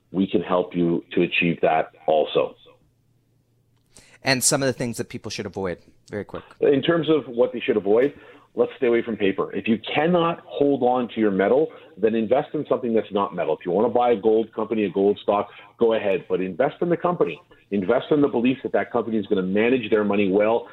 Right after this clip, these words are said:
Speaker 1: They're gonna do great things. Don't invest believing that you're investing in actual physical gold or silver. It's just not true.
Speaker 2: We have a motto, if you can't hold it, you don't own it. So anyone that has physical bullion in an R S P can actually go to the vault and personally audit their holdings.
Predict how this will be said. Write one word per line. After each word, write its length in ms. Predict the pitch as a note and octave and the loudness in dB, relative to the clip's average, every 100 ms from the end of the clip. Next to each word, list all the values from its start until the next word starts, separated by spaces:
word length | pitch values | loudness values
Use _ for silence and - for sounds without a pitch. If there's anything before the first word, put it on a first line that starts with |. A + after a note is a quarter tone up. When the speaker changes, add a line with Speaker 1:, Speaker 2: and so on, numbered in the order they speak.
| - | -12
Speaker 1:
They're 120 | - F2+ | -6 -2
gonna 160 | G2 | 0
do 140 | F#2 G2 | 0 0
great 340 | G#2 G#2+ G#2+ | 2 0 0
things. 280 | G#2 G2+ G2+ - - | -2 -2 -4 -6 -2
Don't 160 | A#2+ | 0
invest 340 | C3 G2+ F#2+ - - | 2 0 -2 -4 -6
believing 360 | F#2+ F#2+ F2 | -2 0 0
that 120 | F2+ - | -2 0
you're 220 | F#2 F2+ | 0 0
investing 460 | E2 E2+ - F2 | 0 -2 -2 -2
in 160 | - F2 | 0 -2
actual 440 | - E2+ - F2+ - | -2 -4 -2 -2 0
physical 320 | E2+ D#2 D#2+ | -2 -2 -2
gold 340 | D2 E2 E2 | 0 2 2
or 80 | D#2 | -2
silver. 380 | - E2 D2+ D2 - - - | 0 0 0 -2 -4 -14 -6
It's 140 | F2 - - | -4 -4 -2
just 260 | G#2+ G2+ - | 0 -2 -2
not 160 | F#2 E2 | -6 -6
true. 240 | - C#2 - _ _ _ - - - - | -8 -8 -10 _ _ _ -16 -16 -18 -2
Speaker 2:
We 120 | C#3+ | 4
have 140 | C#3 | 4
a 40 | B2 | 4
motto, 360 | A2 G2+ G2+ | 2 0 2
if 160 | G#2 - | 0 -2
you 80 | A2 | -8
can't 320 | - C3 A#2+ | -6 -4 -4
hold 280 | A2 A2 G#2+ | -4 -6 -4
it, 200 | G#2+ - | -6 -8
you 160 | - F#2+ | -14 -10
don't 240 | - G#2+ G2+ | -4 -4 -4
own 180 | G2+ G2 | -8 -8
it. 180 | F2+ - | -8 -6
So 160 | - | -4
anyone 360 | G#2 B2 A#2+ A2 | -4 -4 -4 -6
that 120 | G#2+ | -6
has 200 | A2+ G#2+ | -6 -8
physical 380 | - A#2 A2+ A2+ | -8 -10 -8 -10
bullion 320 | F#2+ G2 G2+ | -8 -8 -6
in 120 | G2 F#2+ | -8 -10
an 80 | - | -8
R 180 | G2 | -8
S 120 | G2+ - | -6 -8
P 220 | - A2+ | -10 -10
can 180 | - F#2 | -10 -12
actually 400 | G2 G#2 - G#2+ | -10 -10 -10 -12
go 260 | F#2 A2+ A2+ | -6 -2 -2
to 80 | |
the 80 | A2+ | -2
vault 320 | F#2 G2 F#2+ - - - | -4 -4 -4 -8 -20 -14
and 200 | G2+ - | -12 -12
personally 680 | - C3 C3 - A#2+ A2+ | -10 -6 -6 -6 -6 -8
audit 340 | - G2 G#2 - | -6 -4 -4 -4
their 140 | G2+ | -8
holdings. 580 | - G2+ G2+ A#2+ C3+ - | -8 -8 -6 -6 -6 -8